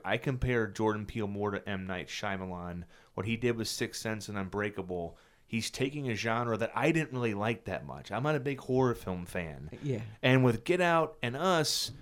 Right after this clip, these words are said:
Speaker 1: he's just kinda doing things a little differently. He's trying things. I think this is a movie that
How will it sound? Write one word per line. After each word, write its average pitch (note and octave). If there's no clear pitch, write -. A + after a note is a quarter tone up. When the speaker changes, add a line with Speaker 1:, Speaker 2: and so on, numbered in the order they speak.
Speaker 1:
he's D#3
just F#3
kinda E3+
doing D#3+
things D3
a C#3+
little D3
differently. C3+
He's F#2+
trying C3
things. F2+
I G#2
think A#2+
this A#2
is A#2
a A#2+
movie A#2
that G#2